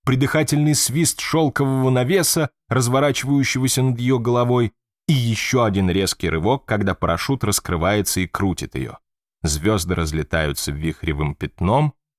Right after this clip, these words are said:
диким танцем в лунном свете.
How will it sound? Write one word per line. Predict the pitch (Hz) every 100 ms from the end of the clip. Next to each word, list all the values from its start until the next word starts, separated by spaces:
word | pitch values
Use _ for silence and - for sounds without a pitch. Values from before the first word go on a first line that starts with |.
| _
диким | 175 156 147 - 147 131
танцем | - 95 98 - 101 90
в |
лунном | 76 85 82 80 80
свете. | - 71 69 - -